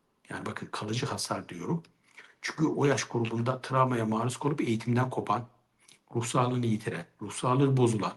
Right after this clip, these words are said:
çok ciddi sonuçları olabilen bir durum. Bununla mücadele de böyle üstünkörü okul basarak, e, çocuğu tehdit ederek veya çocuğun arkadaşlarını tehdit ederek ve ailelerin böyle oraya direkt müdahil olduğu şeklinde değil de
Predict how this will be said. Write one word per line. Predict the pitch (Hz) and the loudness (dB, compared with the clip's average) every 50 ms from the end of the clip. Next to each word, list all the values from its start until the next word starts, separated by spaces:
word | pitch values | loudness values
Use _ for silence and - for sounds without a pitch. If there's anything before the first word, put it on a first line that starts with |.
| - - - - - - - _ - | -10 -20 -20 -20 -20 -20 -20 _ -8
çok | - - 160 160 160 131 | -2 2 4 4 4 4
ciddi | 143 135 123 139 165 | 2 4 4 4 2
sonuçları | 165 - 135 131 135 135 - - 139 135 | 2 4 4 4 4 4 4 4 4 4
olabilen | 135 131 131 123 120 117 117 113 113 117 117 | 4 2 2 2 2 2 2 4 4 4 4
bir | 104 - | 2 0
durum. | - - - 175 - - - _ - - - - - - | -2 -2 -2 -2 -2 -4 -16 _ -20 -20 -20 -14 -4 2
Bununla | 135 143 147 147 | 6 8 8 8
mücadele | 143 135 131 - 143 131 131 131 151 160 170 160 | 8 8 6 6 6 6 6 4 4 2 2 2
de | 120 107 | 2 2
böyle | 127 127 104 | 4 2 2
üstünkörü | 107 - - - - 139 127 - - 143 - | 0 -4 -6 -4 -2 -2 0 0 -2 -4 -4
okul | - - - - 135 120 | -4 -6 -6 -6 -4 -2
basarak, | 120 117 - - - - 113 - - - _ _ - - - _ _ _ - - - | 0 -2 -2 -2 -4 -6 -6 -8 -10 -18 _ _ -20 -20 -20 _ _ _ -18 -12 -10
e, | 117 | -10
çocuğu | 117 - - 113 110 113 110 | -8 -4 -4 -2 -2 -2 -4
tehdit | - - 117 113 - - | -2 -2 -4 -4 -4 -6
ederek | 120 117 117 - - - - | -4 -2 -2 -4 -4 -4 -6
veya | 110 98 98 | -6 -6 -8
çocuğun | - - 113 107 110 110 107 | -8 -6 -6 -4 -4 -4 -4
arkadaşlarını | 104 104 - - 107 101 - - 120 110 107 | -4 -4 -4 -4 -4 -4 -2 -2 -2 -4 -2
tehdit | - 131 113 120 - | -2 -4 -4 -2 -2
ederek | 139 143 127 123 - | -2 0 -2 -2 -4
ve | 123 | -4
ailelerin | 117 113 110 123 120 123 120 120 120 123 127 120 | -2 -2 0 2 2 4 6 6 6 6 4 6
böyle | 117 120 - | 4 4 4
oraya | - 98 107 117 117 117 110 110 | 4 2 2 2 2 2 4 4
direkt | 123 139 131 - - | 6 6 6 4 2
müdahil | 107 107 123 113 113 113 123 | 0 2 2 2 2 4 4
olduğu | 131 120 110 107 - 104 104 104 - - - - - - - | 4 2 2 0 -2 -6 -8 -8 -12 -20 -20 -20 -20 -12 -4
şeklinde | - - - - - - 127 117 120 120 | 0 2 2 2 2 2 4 4 6 8
değil | 175 240 254 208 - | 8 6 6 4 2
de | - - - | -2 -6 -8